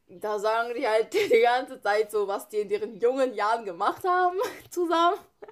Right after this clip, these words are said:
Und jetzt will sie, also Claire, Il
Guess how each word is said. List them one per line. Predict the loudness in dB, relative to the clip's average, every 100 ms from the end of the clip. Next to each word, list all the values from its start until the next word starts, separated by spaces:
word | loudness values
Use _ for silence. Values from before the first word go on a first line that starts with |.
| _ -20 _ -8 -4 -4 0 0 2
Und | -2 0
jetzt | 0 -2 -6 -20 -20 -20 _
will | 2 2 4 0 -2 _
sie, | -12 -6 -4 -4 -6 -10 _ _ _
also | -6 -6 -6
Claire, | -12 -6 -2 0 0 -2 -8 _ -20 -16 0
Il | 2 2 -2